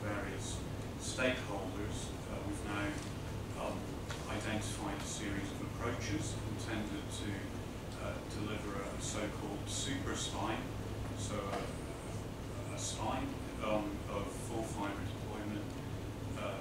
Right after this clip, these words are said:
throughout all six local authorities that is intended to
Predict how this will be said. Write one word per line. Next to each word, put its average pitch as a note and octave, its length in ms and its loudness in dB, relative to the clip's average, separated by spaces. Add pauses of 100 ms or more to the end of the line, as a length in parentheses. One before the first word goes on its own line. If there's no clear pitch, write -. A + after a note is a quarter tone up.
throughout A2 420 2 (160)
all B2 120 2
six G#2+ 440 0
local G#2 320 0
authorities - 800 -2
that - 480 -4
is - 80 -2
intended G2+ 640 -2 (160)
to - 120 -2